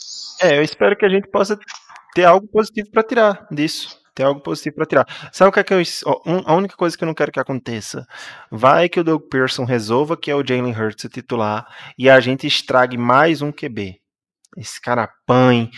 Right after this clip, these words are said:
jogue horrível, jogue no pique Wentz dois mil e vinte. Aí imagina aí o, a,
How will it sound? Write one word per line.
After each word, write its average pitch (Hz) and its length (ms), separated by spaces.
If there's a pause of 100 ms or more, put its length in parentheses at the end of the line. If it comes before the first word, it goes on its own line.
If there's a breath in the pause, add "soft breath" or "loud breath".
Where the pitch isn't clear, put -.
(240 loud breath)
jogue 123 300
horrível, 117 720 (240 loud breath)
jogue 185 300
no 196 100
pique 208 380
Wentz 156 360
dois 147 200
mil 151 100
e 143 80
vinte. 101 420 (600)
Aí 131 160
imagina 170 420
aí 151 300
o, 110 200
a, 135 160